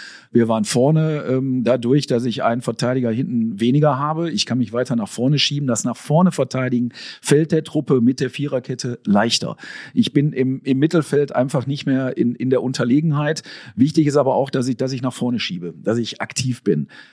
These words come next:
Gift für R W E ist immer dann, wenn ich, wenn wir passiv spielen. Ähm, das ist übrigens unabhängig von Vierer- oder Fünferkette. Ähm, wenn wir zu passiv sind, kriegen wir Probleme. So, ne? Und dann kriegen auch die Jungs hinten Probleme, äh, wenn der Gegner sehr, sehr frei, äh, sehr viel Luft hat.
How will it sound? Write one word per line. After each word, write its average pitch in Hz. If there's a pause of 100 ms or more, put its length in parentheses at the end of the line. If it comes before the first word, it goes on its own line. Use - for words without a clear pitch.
(160)
Gift 190
für 151
R 127
W 131
E 123
ist 117
immer 117
dann, 107
wenn 104
ich, -
wenn 95
wir 95
passiv 101
spielen. - (500)
Ähm, 117
das 127
ist 131
übrigens 135
unabhängig 127
von 107
Vierer- 120
oder 101
Fünferkette. 170 (220)
Ähm, 127 (360)
wenn 131
wir 131
zu 151
passiv 147
sind, 135
kriegen 135
wir 127
Probleme. 107 (120)
So, 101
ne? 110
Und 117
dann 123
kriegen 135
auch 117
die 120
Jungs 120
hinten 139 (400)
Probleme, 135
äh, 120
wenn 123
der 123
Gegner 127
sehr, 120
sehr 120
frei, 123
äh, 120
sehr 123
viel 127
Luft 131
hat. 127